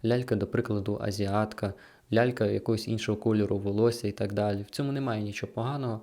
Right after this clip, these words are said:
Це добре, що так насправді робиться. Не потрібно цьому якось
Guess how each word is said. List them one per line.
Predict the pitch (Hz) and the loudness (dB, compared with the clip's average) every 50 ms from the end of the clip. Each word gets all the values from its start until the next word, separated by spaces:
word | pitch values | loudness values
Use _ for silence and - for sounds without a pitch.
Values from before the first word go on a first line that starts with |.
| - - | -10 -8
Це | - - 143 | -4 -4 -2
добре, | 135 147 147 143 127 113 101 95 - _ _ | 0 0 0 0 0 -2 -4 -4 -8 _ _
що | - - - | -18 -6 -4
так | 110 104 - - | -4 -2 -2 -2
насправді | 104 104 - - 104 98 98 101 98 | -6 -4 -2 0 0 0 2 2 2
робиться. | 110 123 127 113 107 - - 104 | 2 2 2 2 0 -2 -2 -2
Не | 101 107 | 0 0
потрібно | - - 127 - 120 107 101 95 90 - - - - - - - _ | 0 -2 0 2 2 2 2 0 -2 -4 -8 -14 -20 -20 -20 -18 _
цьому | - - 104 98 98 | -4 -2 0 2 2
якось | 98 95 - 101 98 - - - | 0 0 0 -2 -4 -4 -6 -14